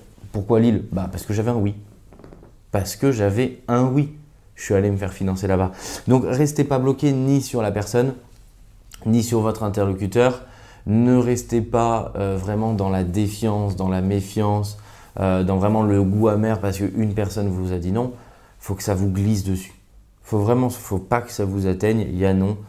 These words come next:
vous allez chercher le oui. Ce qui vous intéresse, c'est le oui. Concentrez-vous sur la personne qui vous a dit oui. Fidélisez la personne qui vous a dit oui parce que c'est elle qui compte et pas ceux qui vous ont dit non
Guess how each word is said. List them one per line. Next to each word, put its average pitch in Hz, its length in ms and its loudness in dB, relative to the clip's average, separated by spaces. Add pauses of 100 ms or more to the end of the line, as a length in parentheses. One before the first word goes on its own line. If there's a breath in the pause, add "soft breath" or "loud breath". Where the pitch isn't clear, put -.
(120)
vous 92 240 0
allez 101 200 4
chercher 101 360 -4
le 92 60 0
oui. 95 140 2
Ce 95 100 -8
qui 98 140 -6
vous 98 220 0
intéresse, 107 400 0
c'est 92 80 -4
le 90 100 0
oui. 120 400 2 (360 loud breath)
Concentrez-vous 110 920 -2
sur 95 200 -4
la 92 120 0
personne 98 320 -4
qui 92 80 -4
vous 92 180 -2
a 90 40 0
dit 90 220 -2
oui. 117 280 0 (260 loud breath)
Fidélisez 107 720 0
la 98 100 2
personne 98 360 -2
qui 95 100 -6
vous 92 200 -2
a 90 60 -2
dit 87 160 -2
oui 120 280 0 (160 loud breath)
parce 104 140 -2
que 113 100 0
c'est 107 340 -2
elle 127 180 2
qui 110 140 -6
compte 135 280 -6
et 101 100 -2
pas 95 200 -2
ceux - 600 -4
qui - 140 -10
vous 90 260 -2
ont 95 80 0
dit 90 160 -2
non 131 300 0